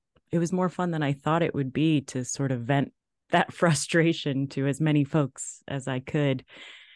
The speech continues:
And that's how I ended up with having a channel. And at that point, I, I hadn't created this Captain Boomies character yet, uh, but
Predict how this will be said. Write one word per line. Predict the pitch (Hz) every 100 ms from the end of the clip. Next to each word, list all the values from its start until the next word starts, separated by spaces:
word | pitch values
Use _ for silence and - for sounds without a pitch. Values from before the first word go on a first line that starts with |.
| _ _ _ 180
And | 185
that's | 185 -
how | 170 165
I | 165
ended | 165 165 165
up | 160 _ -
with | 160 156 _
having | - - 151 160 160 156 143
a | 160
channel. | - - 147 185 - - -
And | -
at | 185
that | 202 214
point, | 208 175
I, | 156 139 _ _ _ -
I | 151
hadn't | 180 196 -
created | - 156 156 160 135
this | 131 - _ _ -
Captain | 175 - 131
Boomies | 131 160 151 131 -
character | 135 131 117 143 135
yet, | 139 135 131 _ - - - - _ -
uh, | -
but | 147 175 180